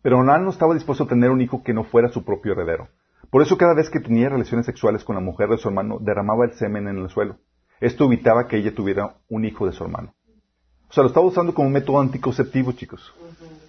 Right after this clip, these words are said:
Speaker 1: Sí. Y tener relaciones con una chica y de-, derramar no es masturbación, chicos, es tener el acto sexual. ¿Vamos? Así que el Señor consideró una maldad que Onán negara a su,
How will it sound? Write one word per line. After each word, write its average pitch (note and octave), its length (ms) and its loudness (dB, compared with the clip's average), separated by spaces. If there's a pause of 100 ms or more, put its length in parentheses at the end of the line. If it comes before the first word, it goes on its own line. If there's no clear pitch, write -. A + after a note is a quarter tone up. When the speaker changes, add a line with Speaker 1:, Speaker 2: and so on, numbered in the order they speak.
(140)
Speaker 1:
Sí. A2+ 400 -2 (360)
Y B2 100 0
tener C#3+ 140 4
relaciones E3+ 360 0
con C#3 220 -2
una C#3 320 0
chica A#2+ 500 -2
y A#2 80 0
de-, G#2+ 240 -2
derramar G#2+ 320 0
no B2 160 4
es C3 100 0
masturbación, C3+ 500 -2
chicos, - 240 -12
es F#2 120 -12
tener A2+ 240 0
el G#2+ 80 2
acto G#2 180 0
sexual. - 360 -6 (540)
¿Vamos? C3 360 -4 (1600)
Así B2 180 2
que D3 80 4
el C#3 100 6
Señor C#3 240 2
consideró C#3+ 360 4
una D3 240 4
maldad A#2 500 2
que B2 100 -2
Onán A2+ 200 2
negara A2+ 340 6
a A2+ 240 0
su, - 160 -12